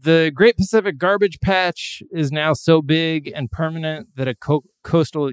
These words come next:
ecosystem is thriving on it, according to scientists. This is one of those interesting news stories that I feel like I wanted to click on it, be, like, ho-, with a hopeful note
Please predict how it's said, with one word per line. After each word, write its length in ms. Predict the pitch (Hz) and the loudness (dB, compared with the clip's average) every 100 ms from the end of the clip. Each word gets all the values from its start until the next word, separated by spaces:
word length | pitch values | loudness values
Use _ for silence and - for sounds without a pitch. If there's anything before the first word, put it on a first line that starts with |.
| - | -6
ecosystem 800 | 170 143 170 - 170 - 175 160 | -4 2 2 2 -6 -6 -6 -6
is 140 | 127 | -10
thriving 480 | - 117 127 143 156 | -8 -4 -2 -2 -4
on 160 | 151 160 | -6 -6
it, 160 | 151 117 | -8 -12
according 380 | 123 139 127 | -6 -4 -4
to 80 | 117 | -6
scientists. 880 | 104 135 139 143 - 147 - - - _ _ _ _ | -8 -6 -6 -6 -6 -6 -8 -20 -20 _ _ _ _
This 160 | 247 | -2
is 40 | 302 | 2
one 160 | 359 | 0
of 60 | 320 | 4
those 240 | 226 165 | 6 6
interesting 840 | 160 160 165 139 147 143 139 139 - | 2 -6 -4 -2 0 0 -2 -6 -6
news 260 | 143 143 131 | -2 -2 -2
stories 680 | - 135 131 131 123 107 - | -4 -2 -2 -4 -6 -8 -6
that 340 | 120 120 117 - _ _ _ | -2 -2 -4 -10 _ _ _
I 100 | 131 | -6
feel 280 | - 185 190 | 2 4 4
like 260 | 185 170 - _ | 4 0 -4 _
I 140 | 123 151 | 0 2
wanted 380 | 143 147 139 | 2 -2 -6
to 80 | 131 | -8
click 260 | - 143 131 | -2 -2 0
on 160 | 147 | -4
it, 100 | 147 | -4
be, 200 | - 151 - _ | -6 -8 -10 _
like, 220 | 147 131 110 - _ _ _ _ _ - | -8 -6 -6 -14 _ _ _ _ _ -10
ho-, 320 | - 165 165 - | 0 2 0 -2
with 180 | 160 | -2
a 140 | 139 127 | 0 -4
hopeful 800 | - 170 - - 175 156 151 131 - _ _ | 0 0 0 -6 0 0 0 -6 -14 _ _
note 580 | 143 151 156 - - | 2 4 4 0 -14